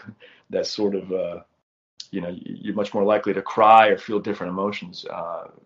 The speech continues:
because of the magic of the, the, the miracle of having a child. So yeah, it's, it's, it's been, uh,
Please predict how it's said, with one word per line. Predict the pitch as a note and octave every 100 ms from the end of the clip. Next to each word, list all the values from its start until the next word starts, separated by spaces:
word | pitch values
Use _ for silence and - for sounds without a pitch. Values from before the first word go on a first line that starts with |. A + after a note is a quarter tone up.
| _ _ _ - -
because | A2+ - G#2 F#2+
of | F2+
the | F#2
magic | F2 G2 F2+ -
of | - - F#2+
the, |
the, | - F2 F2+ D#2
the |
miracle | F#2+ A2 A#2 F#2+
of | F#2+
having | F#2 F2
a |
child. | - F2 G#2+ F#2 - _ _ - _ _
So | - G#2
yeah, | D#3 G#2
it's, | - -
it's, | - B2+
it's | B2
been, | - C3 A#2+
uh, | A#2+ A#2+